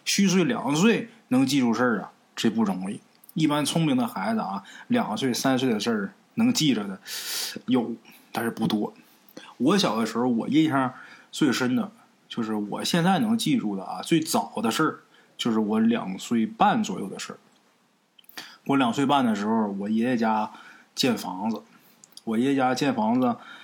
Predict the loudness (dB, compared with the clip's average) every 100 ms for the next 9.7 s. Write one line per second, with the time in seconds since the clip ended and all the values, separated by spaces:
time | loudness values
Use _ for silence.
0 | -20 _ -2 2 2 2 2 4 4 2
1 | 2 2 2 2 2 2 0 0 -2 -6
2 | -10 -4 2 4 4 4 2 0 2 2
3 | 4 4 4 2 4 4 6 4 4 2
4 | 2 2 2 2 0 -6 -8 -2 0 2
5 | 2 4 4 4 0 -4 -20 -12 -2 0
6 | 0 2 2 2 4 4 4 2 -2 0
7 | 2 0 -2 -14 _ _ _ -20 -18 -16
8 | -6 0 2 2 2 0 0 2 0 0
9 | 0 2 2 2 0 -2